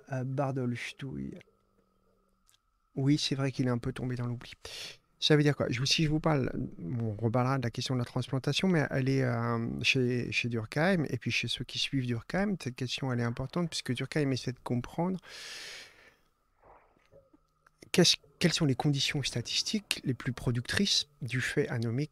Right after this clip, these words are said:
qu'est le suicide, par exemple. C'est-à-dire qu'il, il s'écarte, enfin, il y a plein de choses qui n'appartiennent pas à la pensée, euh, durkheimienne, euh, de, du fait anomique,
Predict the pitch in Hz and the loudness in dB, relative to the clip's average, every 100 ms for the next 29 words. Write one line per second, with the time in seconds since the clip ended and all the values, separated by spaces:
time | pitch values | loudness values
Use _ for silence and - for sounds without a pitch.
0 | _ 131 - - 120 - - 180 185 - | _ -4 -4 -6 -6 -4 -4 -4 -6 -16
1 | - - - _ - - _ _ _ _ | -18 -18 -20 _ -20 -20 _ _ _ _
2 | _ _ _ _ _ _ _ _ _ _ | _ _ _ _ _ _ _ _ _ _
3 | _ _ - - 101 - 80 - 117 - | _ _ -10 -8 -4 -4 -6 -4 -4 -4
4 | 120 - 123 - 160 - - - 104 85 | -4 -2 -2 -2 -2 -4 -10 -4 -2 -2
5 | - 110 107 123 - 110 101 107 101 107 | 0 0 0 -2 -2 -2 -2 -2 -4 -4
6 | 104 113 104 82 107 - 123 107 90 80 | -4 -4 -4 -4 -4 -6 -6 -8 -8 -10
7 | - - - 113 101 - 101 107 104 98 | -12 -12 -8 -8 -6 -2 0 2 0 0
8 | 92 101 - - - 101 107 123 185 | -2 -4 -4 -6 -2 0 2 0 -2